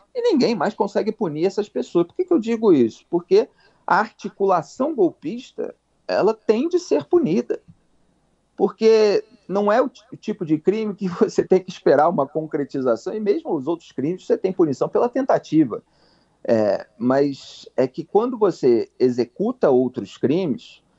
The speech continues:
é, você ainda pode ser punido por eles. Quando você executa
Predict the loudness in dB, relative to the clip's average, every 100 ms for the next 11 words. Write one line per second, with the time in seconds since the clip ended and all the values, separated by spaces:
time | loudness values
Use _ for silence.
0 | _ -2 0 2 2 0 0 0 -2 0
1 | 0 0 -2 -2 -2 -2 -2 -4 0 2
2 | 2 0 -2 -2 0 0 0 0 -4 0